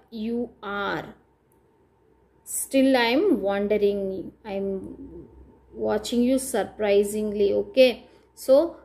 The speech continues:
"How I wonder what you are." Okay, I wonder, I want to know what you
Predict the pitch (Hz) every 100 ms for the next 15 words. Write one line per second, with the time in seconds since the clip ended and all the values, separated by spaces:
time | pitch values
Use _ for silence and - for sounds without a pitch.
0 | _ - 247 262 285 - 233 233 247 220
1 | 196 190 190 196 247 359 453 - _ _
2 | 202 196 214 233 233 208 214 233 240 -
3 | 214 202 202 196 175 185 - _ _ _
4 | _ _ _ _ _ _ - 208 - 285
5 | 220 - - - 202 202 202 220 233 240
6 | 240 226 202 - - _ _ _ _ 226
7 | 214 220 247 247 254 233 233 277 440 539
8 | - _ _ _ _ _ - 214 254 277
9 | 269 - 247 247